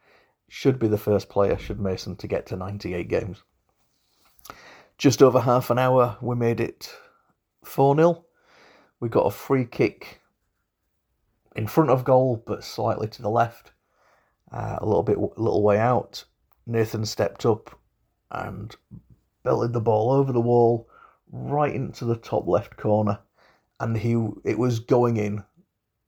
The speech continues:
clear as day, and the keeper somehow got a hand to it and pawed it away. As he did so, he only pawed it straight back into the path of Slater Barnes, who slotted it back into the net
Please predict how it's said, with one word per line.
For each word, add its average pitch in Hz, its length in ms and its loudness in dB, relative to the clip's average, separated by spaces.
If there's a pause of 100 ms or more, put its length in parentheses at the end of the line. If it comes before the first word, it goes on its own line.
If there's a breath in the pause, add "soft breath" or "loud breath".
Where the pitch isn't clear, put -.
(320)
clear 113 340 2
as 104 140 -2
day, 101 280 -8 (840 soft breath)
and 113 180 -2
the 107 80 0
keeper 117 400 -4
somehow 113 640 2 (460)
got 110 220 0
a 104 60 0
hand 101 340 -6
to 107 140 -4
it - 60 -4
and 101 160 -8
pawed 104 280 -4
it 101 100 -4
away. 101 340 0 (680 soft breath)
As 113 140 0
he 107 80 -4
did 160 240 4
so, 107 400 0 (360)
he 104 80 -2
only 107 120 -2
pawed 104 260 2
it - 100 -8
straight - 260 -4
back 104 220 -4
into 101 160 -8
the 101 100 -8
path 95 300 -6
of 92 100 -8
Slater - 240 -4
Barnes, 117 420 2 (600 soft breath)
who 104 640 0
slotted - 360 0
it 98 80 -2
back 104 200 0
into 107 220 -6
the 98 60 -4
net - 340 -6